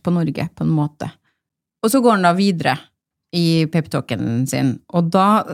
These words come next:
eh, får vi n-, noen flere eksempler på at vi til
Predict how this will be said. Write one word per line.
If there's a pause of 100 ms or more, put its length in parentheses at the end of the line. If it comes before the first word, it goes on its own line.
(300)
eh, (260)
får
vi (300)
n-, (160)
noen
flere (260)
eksempler (500)
på (680)
at
vi
til